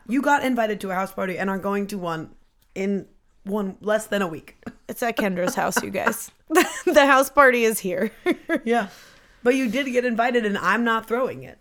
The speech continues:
Speaker 1: So
Speaker 2: Well, that's true.
Speaker 1: there.
Speaker 2: That's true. Well, so, uh, if you guys don't know, Kendra's boyf, Alex, um, has a zine. And Kendra and I both contributed to the most recent epi-, episode.
Speaker 1: Hmm.
Speaker 2: Um, what is it called?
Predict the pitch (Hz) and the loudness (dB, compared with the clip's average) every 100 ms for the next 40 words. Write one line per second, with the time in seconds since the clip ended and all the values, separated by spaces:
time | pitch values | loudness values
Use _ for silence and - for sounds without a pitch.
0 | _ - 208 202 190 220 220 226 - - | _ -4 0 2 2 0 -2 -2 -4 -10
1 | 147 110 - - 185 170 156 - _ _ | -10 -10 -10 -12 -10 -10 -12 -18 _ _
2 | - 202 202 - 202 190 247 247 254 - | -8 -6 -6 -6 -4 2 8 10 8 4
3 | - 277 254 247 240 - - 220 220 208 | -2 2 4 4 2 -2 2 4 6 4
4 | 196 - 196 208 226 220 240 262 247 233 | 2 -2 -6 -2 -2 0 2 2 2 4
5 | 226 220 220 214 214 208 190 - - 170 | 2 0 -2 -2 -2 -4 -8 -16 -14 -12
6 | 165 156 226 220 214 - - - _ _ | -12 0 4 4 2 -4 -12 -16 _ _
7 | - - - 226 233 185 180 - - _ | -20 -10 0 2 4 2 -2 -10 -16 _
8 | 220 202 190 - - 269 311 233 277 453 | 4 4 2 -2 2 4 4 2 2 4
9 | 240 180 - - - - - 233 233 220 | 2 0 -8 -20 -20 -20 -6 0 4 6
10 | 220 220 208 - 254 247 254 240 226 226 | 4 2 -2 -2 2 2 2 2 0 0
11 | 233 220 214 240 240 240 214 208 214 208 | -4 -4 -2 -2 -4 -4 -4 -4 -4 -4
12 | 220 233 - 220 233 - 208 220 - - | -4 -4 -6 -8 -6 -6 -6 -6 -8 -8
13 | - - 170 170 190 233 _ _ _ _ | -8 -6 -6 -2 -2 -4 _ _ _ _
14 | 220 196 180 196 247 285 - 302 294 | 0 0 0 -2 -2 -2 0 0 -2